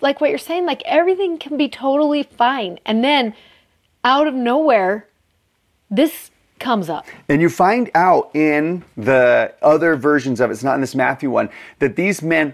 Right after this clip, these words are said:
Speaker 2: are crying out loud for fear, it says. They are like,
Speaker 1: I came in for, just in case you want me to
Speaker 2: Oh, yeah.
Speaker 1: read
Speaker 2: And,
Speaker 1: anything for
Speaker 2: and,
Speaker 1: you.
Speaker 2: and they're just, and, and this is interesting. It gives you an idea of how big this storm is and how overwhelming it is, because their profession is fishermen.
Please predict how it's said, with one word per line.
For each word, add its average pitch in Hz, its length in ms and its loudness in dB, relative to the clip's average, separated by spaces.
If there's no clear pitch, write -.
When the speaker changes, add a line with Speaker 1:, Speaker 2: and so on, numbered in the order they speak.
Speaker 2:
are 139 140 2
crying 170 760 -2
out 151 480 0
loud 143 720 2
for 139 260 0
fear, 123 460 -2
it 110 160 -4
says. 107 280 0
They 143 160 2
are 156 160 4
like, 285 160 2
Speaker 1:
I - 20 -4
came 294 260 0
in 262 120 -2
for, 202 280 0
just - 260 -8
in 214 80 -4
case 190 380 -6
you 196 100 -4
want 190 340 -4
me 196 200 0
to - 160 -2
Speaker 2:
Oh, 170 240 2
yeah. 143 180 4
Speaker 1:
read 214 200 2
Speaker 2:
And, 196 120 -2
Speaker 1:
anything 190 260 0
for 175 120 -2
Speaker 2:
and, 180 120 2
Speaker 1:
you. 170 160 -6
Speaker 2:
and 180 140 -4
they're 208 100 -2
just, 208 360 -4
and, 170 120 -2
and 185 300 0
this 220 240 2
is 254 140 -4
interesting. 202 440 0
It 139 120 0
gives 185 180 2
you 240 80 0
an 240 60 -2
idea 185 220 2
of 147 60 0
how 147 120 0
big 139 260 -2
this 131 180 -2
storm 240 320 0
is 156 140 0
and 143 80 0
how 131 80 0
overwhelming 147 480 2
it - 20 -4
is, 147 60 -6
because 127 240 -4
their 170 120 0
profession 180 480 -4
is 123 260 -4
fishermen. 113 520 -4